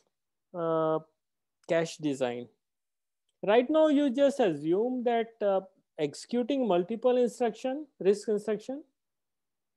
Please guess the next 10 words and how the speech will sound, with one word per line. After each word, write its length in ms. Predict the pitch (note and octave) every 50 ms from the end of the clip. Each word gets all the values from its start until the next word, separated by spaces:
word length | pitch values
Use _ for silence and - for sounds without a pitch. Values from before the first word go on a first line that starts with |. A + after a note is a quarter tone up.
| _ _ _ _ _ _ _ _ _ _ _ _ _ _ _ _ -
instead 440 | F3 D#3+ - - - B3 C4 C4+ B3
of 200 | B3 G#3+ - -
complex 420 | - D#3+ E3+ F#3 - A#3 A3 A3+ A#3
instruction, 600 | A3+ A3 G#3+ A#3 A3 G3 - - B3+ C4 D4 - _ _ _ _ _ _ _ -
can 240 | G3 F#3+ G3 G3+
be 120 | G3+ G#3 G3
done 220 | G3 G#3 G#3 A3+
at 180 | B3+ C4 B3 -
faster 340 | - D3+ - - - - -
pace. 440 | - - E2+ - - - - -